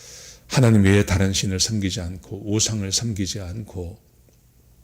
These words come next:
안식일을 지키고 부모를 공경하고, 예, 또 살인하지 않고 도둑질하지 않고 거짓말하지 않고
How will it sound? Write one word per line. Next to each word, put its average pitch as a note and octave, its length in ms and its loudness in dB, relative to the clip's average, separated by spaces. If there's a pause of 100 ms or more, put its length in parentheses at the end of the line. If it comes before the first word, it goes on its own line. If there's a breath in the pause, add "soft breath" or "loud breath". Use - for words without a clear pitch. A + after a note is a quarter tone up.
(240)
안식일을 A2+ 580 4
지키고 F2+ 720 -6 (460 loud breath)
부모를 G2 480 0
공경하고, G2 920 -4 (760)
예, G#2+ 120 -12 (1000 soft breath)
또 G#2 140 0
살인하지 C3 580 4
않고 G2 640 -6
도둑질하지 A2 680 0
않고 G2+ 400 -8
거짓말하지 G#2+ 800 0
않고 G#2 500 -10